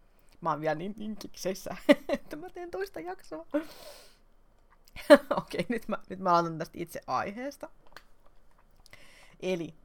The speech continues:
mitkä on siis tarot ja orakkelikortit? Tässä on tämmönen pieni fakta tähän alkuun. Tosi tylsää mun mielestä, mut tää voi olla ihan hyvä tietää. Eli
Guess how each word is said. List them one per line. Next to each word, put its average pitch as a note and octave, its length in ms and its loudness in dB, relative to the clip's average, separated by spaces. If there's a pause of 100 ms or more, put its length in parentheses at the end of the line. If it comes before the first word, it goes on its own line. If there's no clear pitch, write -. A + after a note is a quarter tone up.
(340)
mitkä A#3+ 640 -2
on F3 360 2
siis - 460 -14
tarot A#2+ 340 -4
ja - 100 -8
orakkelikortit? - 920 -8 (1120)
Tässä D#3+ 180 -4
on D3+ 60 -4
tämmönen D#3 280 -2
pieni D#3 320 -6 (100)
fakta - 400 -4
tähän C#3 320 -10 (500)
alkuun. D#3+ 520 0 (480)
Tosi D#3+ 180 -14
tylsää D#3+ 580 -8
mun F3 220 -8
mielestä, G3 460 -6 (440)
mut F#3 280 -10 (240)
tää C#3+ 200 2
voi D#3 140 2
olla D#3+ 100 2
ihan F#3+ 260 -4
hyvä G#3 140 -6
tietää. - 460 -8 (460)
Eli D#3+ 300 -4